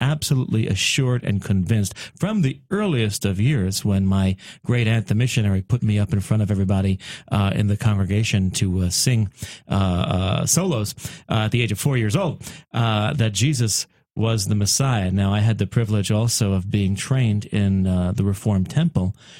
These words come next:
for my bar mitzvah training, and three, three and a half, four years of intensive, rigorous, uh, cultural and linguistic training to, uh, say today I was a man when I was thirteen. Uh, I'm still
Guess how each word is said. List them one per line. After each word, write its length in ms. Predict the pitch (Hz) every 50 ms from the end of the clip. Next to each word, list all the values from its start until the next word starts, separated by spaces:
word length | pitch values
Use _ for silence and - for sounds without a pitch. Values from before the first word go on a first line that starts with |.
| - _
for 120 | - - 107
my 200 | 95 90 87 90
bar 160 | 78 90 90
mitzvah 300 | 95 113 - - - -
training, 460 | - - 135 156 165 131 95 92 101 - _ _ _ _ _ _ _ _ _ _ _ _ -
and 120 | 104 92
three, 300 | - 95 98 95 90 87
three 200 | 87 - 107 104
and 60 | 98
a 60 | 92 90
half, 180 | 101 95 92
four 320 | - - - - 110 107 101
years 360 | 92 92 95 92 90 - -
of 320 | 87 87 82 80 - - _ _ _ _ _ _ _ _ -
intensive, 640 | - 98 - - 113 107 104 - - 95 85 76
rigorous, 600 | 87 95 98 87 92 92 90 87 87 - - -
uh, 100 | 87 85
cultural 640 | 87 - - 101 95 98 - - - 98 92 90 87
and 120 | 85 82 82
linguistic 460 | 82 92 92 92 87 - - - -
training 480 | - - - 143 156 147 117 101 92 - - - - - - - - _ -
to, 300 | - 110 107 98 95 95
uh, 320 | 92 90 87 87 87 85
say 240 | 87 - - 107 101
today 280 | - - 110 110 104 101
I 100 | 95 92
was 180 | 90 92 90 87
a 60 | 85
man 340 | 90 139 175 151 120 117 120 - - - - - - -
when 140 | - - 98
I 60 | 95
was 160 | 92 92 -
thirteen. 460 | - 101 101 - - 135 170 156 135 - _ - - - - _ - -
Uh, 360 | - 104 101 98 95 95 95
I'm 180 | 101 92 98 95
still 340 | - - 113 107 101 101